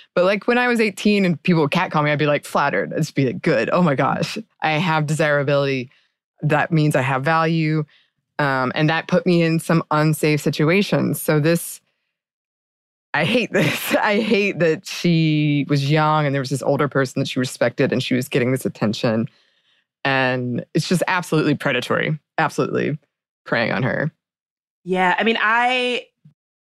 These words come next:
Speaker 2: can really <laughs> identify. I'll just say that. And it's one of those things where you don't necessarily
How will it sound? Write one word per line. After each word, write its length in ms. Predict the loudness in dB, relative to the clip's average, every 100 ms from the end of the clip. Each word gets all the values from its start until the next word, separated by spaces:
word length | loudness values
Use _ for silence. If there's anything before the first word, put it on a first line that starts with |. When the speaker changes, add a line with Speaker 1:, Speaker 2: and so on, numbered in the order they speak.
| _ _ _ _ _ -16 -4
Speaker 2:
can 180 | -4 -2
really 260 | -2 -2
<laughs> 0 |
identify. 540 | -4 -4 -6 -4 -2 0
I'll 160 | 0
just 200 | -2 -4
say 200 | -4 -4
that. 260 | 0 0 0
And 100 | -2
it's 120 | -4
one 120 | -2
of 80 | 0
those 220 | 0 -2
things 280 | -2 -4 -4
where 460 | -2 0 0 -2 -6 _ _ _ _ _ _ _ _ -6
you 140 | -2
don't 260 | 2 0 0
necessarily 1080 | -4 -4 -4 -2 0 0 0 -2 -4 -6